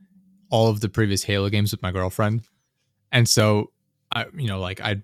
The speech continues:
we just played through four and five, and then this one comes out, and I'm like, "What is going on?" Like, even right at the beginning, I'm like, "We're just," like, the, literally, it's the opening scene of the game where it's like,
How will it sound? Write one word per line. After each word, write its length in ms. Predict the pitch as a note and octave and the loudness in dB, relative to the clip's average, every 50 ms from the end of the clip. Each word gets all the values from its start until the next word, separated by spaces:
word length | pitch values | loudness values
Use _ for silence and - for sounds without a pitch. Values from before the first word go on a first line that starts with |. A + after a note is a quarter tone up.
| _ - | _ -8
we 140 | C3+ G#2 F#2+ | -6 -6 -6
just 340 | G2 - G2+ G2 - - | -4 -4 -6 -6 -6 -6
played 280 | - - G#2 G2+ G2 - | -6 -4 -4 -4 -4 -4
through 340 | - G2+ F#2+ F#2+ F#2+ F#2 - _ | -4 -4 -4 -4 -4 -6 -10 _
four 320 | - - - G#2+ G#2 G2+ G2 | -8 -4 -2 0 0 0 0
and 140 | F#2+ F#2+ - | -2 -2 -2
five, 400 | - G#2+ G#2+ G#2+ G#2 G2+ G2+ _ _ _ _ _ _ - | 0 0 2 2 0 0 -4 _ _ _ _ _ _ -2
and 100 | A2 A2 | 0 2
then 100 | G#2 G#2 | 2 4
this 200 | G#2+ A#2+ - - | 4 4 2 2
one 160 | B2 A2 A2 - | 2 2 0 0
comes 220 | - G#2 G2+ G2+ | 0 0 0 2
out, 160 | G2+ F#2+ F#2+ - | 0 0 0 0
and 60 | G#2+ | -2
I'm 60 | G2+ | -2
like, 240 | G2 G2 G2 - _ _ _ _ _ _ _ _ _ _ - | -2 -2 -4 -6 _ _ _ _ _ _ _ _ _ _ -4
"What 120 | C#3+ E3 | -2 0
is 80 | F3 D3+ | 0 2
going 260 | - E3 C#3 A2 F#2+ | 4 4 4 4 2
on?" 300 | G2 A#2+ C3 G#2 F#2 - _ _ _ _ _ _ - | 2 2 2 2 0 -2 _ _ _ _ _ _ 0
Like, 160 | B2 B2 A2 | 2 4 6
even 180 | C#3+ D#3+ E3 C3+ | 6 6 6 8
right 120 | C3+ C#3+ | 8 8
at 80 | D3 C3+ | 6 6
the 60 | C#3 | 4
beginning, 300 | A#2+ A#2 G2 A#2 B2 A#2 | 2 2 4 4 4 4
I'm 80 | G#2+ G2+ | 2 2
like, 240 | F#2+ G2 G2 - _ _ _ _ _ _ _ | 0 -2 -4 -6 _ _ _ _ _ _ _
"We're 100 | - A2 A2+ | -2 0 0
just," 340 | C3 B2 - - - - _ _ _ _ _ - | 0 0 -2 -4 -10 -14 _ _ _ _ _ -4
like, 160 | - A2 G#2+ | -4 -2 0
the, 280 | - A2 A2 A2 D2+ - _ _ _ - | 0 0 0 0 -2 -8 _ _ _ -6
literally, 300 | C#3 B2 C3+ C#3 B2 G#2+ | -2 0 2 2 2 2
it's 140 | G2+ F#2+ - | 0 0 -2
the 100 | - A2+ | 0 0
opening 260 | G#2+ G#2+ - G#2 G2+ - | 0 0 -2 -4 -4 -2
scene 180 | - B2 G#2+ | -2 -2 -2
of 40 | G2 F#2+ | -4 -6
the 40 | |
game 220 | F#2 G#2+ G#2 G2+ F#2+ | -6 -6 -6 -6 -6
where 100 | F#2+ F#2 | -8 -8
it's 100 | - - | -8 -8
like, 240 | G2 F#2 - - | -8 -8 -10 -12